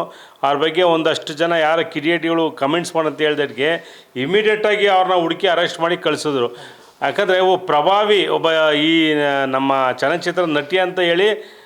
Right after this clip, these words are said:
ಪೊಲೀಸರು ಕೆಲಸ ಮಾಡಿದ್ರು. But ಒಬ್ಬ ಸಾಮಾನ್ಯ ವ್ಯಕ್ತಿ ಆ ರೀತಿ ಬೈದಾಗ ಯಾಕೆ ಇವರು ಆ ಮಟ್ಟಿಗೆ ಆ್ಯಕ್ಷನ್ ತಗೊಳ್ಳಲ್ಲ? ಇದು ನಮಗೆ ತುಂಬ ನೋವಾಗಿದೆ. ದಯವಿಟ್ಟು ಆ ಚಂದ್ರನನ್ನು ಯಾವುದೇ ಕಾರಣಕ್ಕೂ ಬಿಡ್ದಂಗೆ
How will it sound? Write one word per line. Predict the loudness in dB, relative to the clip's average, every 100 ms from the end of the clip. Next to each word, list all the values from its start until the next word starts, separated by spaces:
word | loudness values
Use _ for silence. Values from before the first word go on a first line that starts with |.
| _ _
ಪೊಲೀಸರು | 2 2 2 0
ಕೆಲಸ | 0 0
ಮಾಡಿದ್ರು. | 0 2 2 2 0
But | 0 0
ಒಬ್ಬ | 0
ಸಾಮಾನ್ಯ | 0 0 2 2
ವ್ಯಕ್ತಿ | 2 0 0
ಆ | 2
ರೀತಿ | 0 0 0
ಬೈದಾಗ | 0 0 2 0 -2 -10 -2
ಯಾಕೆ | -2 0 2
ಇವರು | 4
ಆ | 4
ಮಟ್ಟಿಗೆ | 2 2 0
ಆ್ಯಕ್ಷನ್ | 0 0 0
ತಗೊಳ್ಳಲ್ಲ? | 2 2 2 2 0 -4 -18 -6
ಇದು | 0 2
ನಮಗೆ | 2 0 -2
ತುಂಬ | -2 0 0
ನೋವಾಗಿದೆ. | 2 2 2 0 -4 -4 -2
ದಯವಿಟ್ಟು | 0 2 0 2 0 -2 -16 -8
ಆ | -6
ಚಂದ್ರನನ್ನು | -4 -2 -2 0 0 0 0 0
ಯಾವುದೇ | 0 0 0
ಕಾರಣಕ್ಕೂ | -2 0 -2 -4 -6
ಬಿಡ್ದಂಗೆ | -4 -2 0 -2 -2 -6 -20